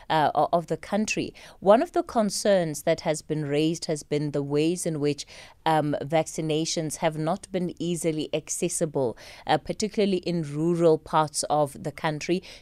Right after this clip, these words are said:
Do you think that the footprint of the S A B C and, you know, with this blueprint of setting up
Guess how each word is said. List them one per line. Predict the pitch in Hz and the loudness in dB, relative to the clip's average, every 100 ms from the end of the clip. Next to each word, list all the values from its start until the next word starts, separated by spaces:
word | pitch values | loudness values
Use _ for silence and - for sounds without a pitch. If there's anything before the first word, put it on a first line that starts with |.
| - | -4
Do | 202 | 0
you | 226 | 0
think | 233 226 | 0 0
that | 214 190 | 2 0
the | 190 | 0
footprint | - - 240 - - 214 202 | -6 2 2 2 -4 0 2
of | 196 175 | 0 0
the | - | 0
S | 185 - | 0 0
A | 190 | -2
B | 175 160 | -2 -4
C | - 175 175 226 - - - | -2 -2 -2 -2 -6 -14 0
and, | 151 160 160 - | 4 6 4 0
you | 180 | 0
know, | 175 | 2
with | 143 160 185 - | 2 2 0 -2
this | 175 | -4
blueprint | 151 151 165 170 196 175 170 | -4 -2 -2 -2 -2 0 -2
of | - | -2
setting | - 185 - 170 | 0 0 0 0
up | 156 156 | 0 -2